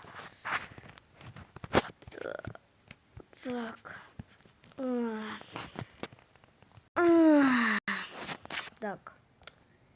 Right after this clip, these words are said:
Що? Е, я не поняв. Відкуди тут, а, стільки? Чого все зелене? Я ж тут, тут просту зем-,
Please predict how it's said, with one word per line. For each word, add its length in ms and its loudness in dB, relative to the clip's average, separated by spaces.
Що? 600 8
Е, 100 -2
я 180 -2
не 120 2
поняв. 380 -2
Відкуди 680 4
тут, 280 0
а, 200 4
стільки? 880 4
Чого 380 4
все 300 2
зелене? 480 4
Я 120 4
ж 120 -6
тут, 120 -8
тут 320 0
просту 440 0
зем-, 220 0